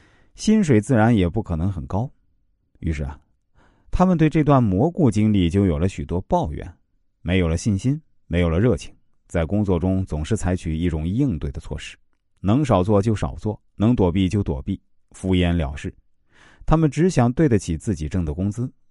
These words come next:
从未想过这样是否会丧失许多发展机会。这种状态是很令人担忧的。古人云：“天将降大任于斯人也，必先苦其心志，劳其筋骨，饿其体肤。”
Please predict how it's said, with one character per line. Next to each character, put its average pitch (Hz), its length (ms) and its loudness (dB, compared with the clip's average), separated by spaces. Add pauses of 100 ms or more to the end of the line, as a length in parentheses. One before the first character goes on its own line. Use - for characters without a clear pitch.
(160)
从 104 220 -2
未 120 180 4
想 78 220 -4
过 92 160 0
这 170 220 0
样 107 200 2
是 151 220 -2
否 78 180 -2
会 107 140 0
丧 147 260 -2
失 151 200 -2
许 78 180 -8
多 76 120 -4
发 95 160 -2
展 73 160 -6
机 139 200 -2
会。 - 180 -8 (500)
这 123 140 4
种 69 160 -6
状 73 160 -4
态 64 160 -12 (180)
是 - 120 -4
很 71 240 -6
令 87 160 0
人 67 140 -6
担 69 160 -6
忧 67 140 -8
的。 - 80 -16 (1400)
古 143 220 6
人 156 180 6
云 156 340 2
：“天 190 220 0
将 180 240 0
降 170 220 0
大 156 160 -2
任 143 300 2
于 85 200 2
斯 127 200 -2
人 101 240 0
也， 147 100 -6 (380)
必 82 120 -4
先 90 260 0
苦 - 200 -10
其 98 180 -6
心 156 220 -2
志， 135 180 -6 (260)
劳 90 200 2
其 95 160 -4
筋 151 220 -2
骨， - 200 -12 (200)
饿 85 160 -2
其 90 180 -4
体 - 160 -12
肤。” 113 240 -8